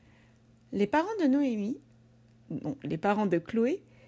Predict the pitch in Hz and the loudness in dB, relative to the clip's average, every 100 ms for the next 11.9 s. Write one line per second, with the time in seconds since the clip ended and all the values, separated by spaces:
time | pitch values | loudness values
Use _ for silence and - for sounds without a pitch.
0 | - - 262 277 381 262 214 226 - 202 | -20 -2 0 2 2 0 -2 -6 -6 -6
1 | 208 - - - - - 277 381 392 233 | -6 -10 -18 -20 -20 -4 0 0 0 0
2 | 277 277 196 - 294 254 208 247 262 - | -2 -4 -6 -2 0 0 0 -2 -2 0
3 | 220 202 285 269 226 240 180 - - - | 0 0 -2 -2 -2 -2 -2 -6 -14 -12
4 | - - - - - - - - 185 165 | -14 -18 -20 -20 -20 -20 -18 -6 -4 0
5 | 202 208 262 381 - - - _ - 226 | 0 2 2 0 -8 -20 -20 _ -6 -4
6 | - 381 415 - 240 214 254 302 247 262 | -2 0 -2 -2 -2 -2 -4 -2 -2 -2
7 | 254 208 185 - 269 202 170 - 208 185 | -2 -4 -4 -4 -2 -2 -4 -6 -8 -8
8 | - - - - - - - - 180 170 | -10 -16 -20 -20 -20 -20 -20 -10 -6 2
9 | 247 254 262 220 214 202 - 160 175 - | 2 4 2 2 -2 -4 -4 -4 -4 -2
10 | 269 302 370 - 214 214 302 - 294 294 | 0 0 -4 -6 -4 0 -2 -2 -6 -6
11 | - 180 277 285 349 330 214 190 - | -6 -4 -4 -4 -6 -4 -4 -4 -8